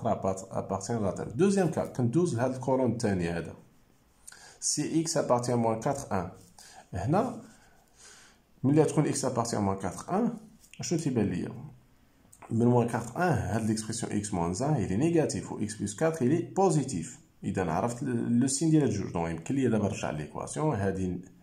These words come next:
نيجاتيف من نحيد الفالور نكتب لوبوزي ديالها، يعني موان إكس بلس ان، وهادي بوزيتيف من نحيد الفالور تبقى هي هي.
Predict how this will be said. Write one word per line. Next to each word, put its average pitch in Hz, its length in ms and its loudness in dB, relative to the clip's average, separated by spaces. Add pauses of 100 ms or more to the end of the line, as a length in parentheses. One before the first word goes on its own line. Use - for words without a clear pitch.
(100)
نيجاتيف 95 480 0
من 87 120 -2
نحيد 87 340 -4
الفالور 80 480 -2
نكتب - 280 -10
لوبوزي 127 420 2
ديالها، 90 300 -2
يعني 82 240 -2
موان 82 200 -6
إكس - 240 -12
بلس - 180 -12
ان، 165 160 0
وهادي 101 360 0
بوزيتيف 90 540 -4
من 127 100 -2
نحيد 101 300 -4
الفالور 104 440 -2
تبقى 156 160 0
هي 156 180 2
هي. 90 280 0